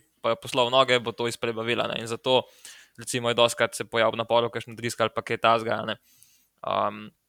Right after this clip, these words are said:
tako da lahko je tukaj tudi v njegovem primeru kaj takega, ampak ja, pač gre se za to, da ni on, da ni to zdaj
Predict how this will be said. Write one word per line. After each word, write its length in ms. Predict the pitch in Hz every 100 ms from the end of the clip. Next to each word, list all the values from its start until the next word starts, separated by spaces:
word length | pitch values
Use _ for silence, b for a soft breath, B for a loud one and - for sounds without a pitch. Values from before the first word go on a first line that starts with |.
| _ _ _ _
tako 160 | - 127
da 80 |
lahko 160 | 123 127
je 60 | 123
tukaj 220 | 120 131
tudi 220 | 131 127
v 40 |
njegovem 360 | 123 117 120 117
primeru 320 | 123 127 123
kaj 180 | 117 127
takega, 380 | - 135 127 123
ampak 260 | 117 113
ja, 120 | 120 107
pač 340 | - - - _
gre 180 | 117
se 100 | 117
za 120 | 123 123
to, 120 | 123
da 140 | 120
ni 100 | 120
on, 220 | 117 117 113
da 160 | 104 120
ni 100 | 120
to 140 | 120
zdaj 260 | 117 117